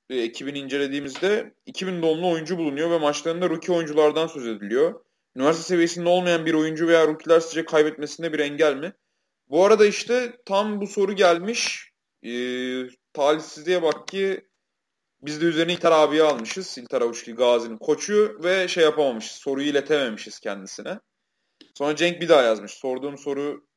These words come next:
sorumu sorduğum hafta İlter Bey'in podcast'e gelmesi ve sormamızın sebebini öğrenebilir miyim?" diye. Bu benden kaynaklanan bir şey. Ben görmüştüm bu soruyu çünkü ama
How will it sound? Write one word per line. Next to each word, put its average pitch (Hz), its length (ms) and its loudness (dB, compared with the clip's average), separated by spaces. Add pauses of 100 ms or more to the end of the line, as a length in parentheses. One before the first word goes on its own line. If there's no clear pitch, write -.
(280)
sorumu 170 480 -6
sorduğum 156 500 -4
hafta 175 500 -2 (180)
İlter 151 420 -2
Bey'in 147 220 -6
podcast'e 151 520 -8
gelmesi 135 480 -2
ve 151 60 -6
sormamızın 135 600 -6
sebebini 123 420 -10
öğrenebilir 123 480 -6
miyim?" 110 220 -12
diye. 156 120 -8
Bu 156 100 -8
benden 143 300 -6
kaynaklanan 101 520 -8
bir - 60 -20
şey. 101 260 -12 (280)
Ben 139 160 -2
görmüştüm 139 520 -4
bu 110 40 -14
soruyu 101 280 -12
çünkü 107 480 -10 (160)
ama 135 400 -6